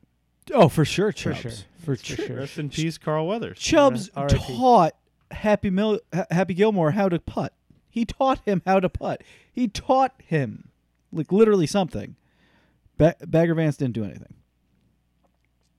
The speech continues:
Speaker 2: He gave him the, uh, flat iron.
Speaker 3: He gave him some pep talks.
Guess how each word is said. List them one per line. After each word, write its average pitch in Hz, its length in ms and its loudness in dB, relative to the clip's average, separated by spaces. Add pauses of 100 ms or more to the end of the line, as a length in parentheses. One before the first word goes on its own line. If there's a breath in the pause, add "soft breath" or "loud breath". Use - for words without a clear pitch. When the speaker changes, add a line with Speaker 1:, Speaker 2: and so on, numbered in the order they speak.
Speaker 2:
He 143 80 -10
gave 139 220 -6
him 156 100 -6
the, 165 240 -2
uh, 160 240 -2
flat 160 380 -8
iron. 160 380 -10 (1400)
Speaker 3:
He 117 100 -12
gave 143 180 0
him 156 100 -2
some 139 160 -12
pep 147 240 -6
talks. 104 400 -10